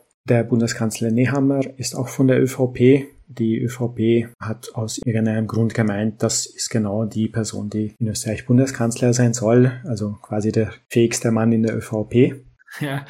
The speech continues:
Speaker 2: oder andersrum, es war, es war eigentlich niemand anderer mehr da.
Speaker 1: Ja.
Speaker 2: Die Partei war personell so ausgedünnt, dass dann der vormalige Innenminister zum Zug kommen musste.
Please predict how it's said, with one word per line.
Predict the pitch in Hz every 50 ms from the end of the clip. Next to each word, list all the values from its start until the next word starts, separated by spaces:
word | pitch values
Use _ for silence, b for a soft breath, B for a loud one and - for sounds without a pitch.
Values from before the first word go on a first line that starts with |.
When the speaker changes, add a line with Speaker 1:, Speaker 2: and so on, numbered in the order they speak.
| B B B B
Speaker 2:
oder | - 123 117 110 139 139 139 127 - - - -
andersrum, | 113 120 123 123 120 117 123 123 131 139 139
es | 131 120 110 113
war, | 110 107 110 120 - - - - _ _
es | - 127 117
war | 113 113 120 123
eigentlich | - 117 117 117 131 120 117 120 123 - -
niemand | 131 131 131 131 127 117
anderer | - 95 107 120 123 127 113 117 117
mehr | 113 113 117 117 117 110
da. | 113 101 95 101 110 113 117
Speaker 1:
Ja. | 120 - _ -
Speaker 2:
Die | 120
Partei | 104 - 113 110 - - 123 107 104 113 113
war | 123 123 120 113 117
personell | - - 127 120 117 127 123 120 117 113 123 123
so | 123 - - 135 131 135
ausgedünnt, | - 117 120 123 - - - 131 113 117 - 135 123 131 139 135 139 113 117 120 117 - -
dass | 117 117 113 - _
dann | - 113 110 110 110 110 113 117 117 -
der | - 117
vormalige | 110 - - 117 107 110 110 110 107 113 110 123
Innenminister | 104 117 120 117 113 110 110 110 110 110 110 107 107 - - - - 117 107 107 104 -
zum | - - 123 120 117
Zug | 120 - - 117 120
kommen | - - 117 107 107 110 107
musste. | 110 117 117 113 - - - 113 107 95